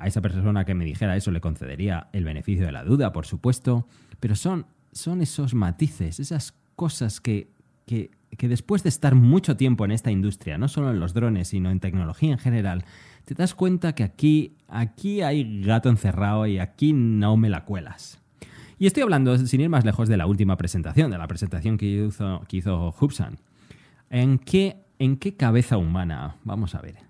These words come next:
en qué cabeza humana se le ocurre a alguien hacer en una presentación de un producto, poner el dron en estacionario,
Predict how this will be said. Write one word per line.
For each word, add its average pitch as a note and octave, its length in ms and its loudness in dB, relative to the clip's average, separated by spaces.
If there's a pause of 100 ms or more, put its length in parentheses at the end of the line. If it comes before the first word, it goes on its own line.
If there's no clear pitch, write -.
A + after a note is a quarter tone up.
(100)
en D3 160 6
qué A3 200 -2
cabeza C#3 360 2
humana G2+ 380 4
se A2 140 -2
le F#2 100 0
ocurre G#2+ 400 4
a E2 60 -2
alguien C#3+ 440 2 (480)
hacer D3+ 460 0
en C3 160 4
una D3+ 340 2
presentación A2+ 720 0
de C3 80 2
un D3+ 120 2
producto, C3 600 -2
poner A#2+ 380 4
el G#2+ 220 2
dron G#2+ 340 4
en G2+ 160 2
estacionario, G#2 920 2